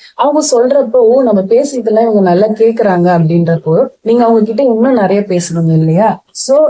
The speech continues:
use call back. புத்தர் சொன்ன ஒரு வாக்கியம், "If your mouth is open, you are not learning."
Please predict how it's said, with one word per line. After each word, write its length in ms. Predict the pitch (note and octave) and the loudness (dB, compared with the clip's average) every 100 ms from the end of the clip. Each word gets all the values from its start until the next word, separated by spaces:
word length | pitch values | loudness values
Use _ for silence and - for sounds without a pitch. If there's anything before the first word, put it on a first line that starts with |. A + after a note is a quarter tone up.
| - | 0
use 320 | G#3+ B3 - - | 0 0 -2 -6
call 260 | F3+ F3 E3+ | -2 0 2
back. 300 | D#3+ D#3 - _ _ _ _ _ G#3 | 0 -2 -6 _ _ _ _ _ -4
புத்தர் 400 | B3 B3 E4+ - | -4 -2 -2 -2
சொன்ன 240 | B3 G#3 A3 | -2 0 2
ஒரு 200 | G3+ F#3 | 2 0
வாக்கியம், 440 | E3+ E3 - F3 | 0 0 -2 -4
"If 200 | E3+ G3 G3 | -2 -4 -2
your 180 | F#3+ F#3+ F#3 | -2 0 0
mouth 260 | A#3 D4 C#4 | 0 -2 -4
is 80 | C4 - | -4 -4
open, 540 | F#3 F3+ F3+ F#3+ C#4 - | -4 -4 -2 -2 -4 -4
you 140 | G3 F#3+ | -2 0
are 80 | F#3 F#3 | 0 -2
not 180 | F#3+ A3 A3 F3+ | 0 -2 -2 0
learning." 360 | F3 F3 E3+ | 2 2 0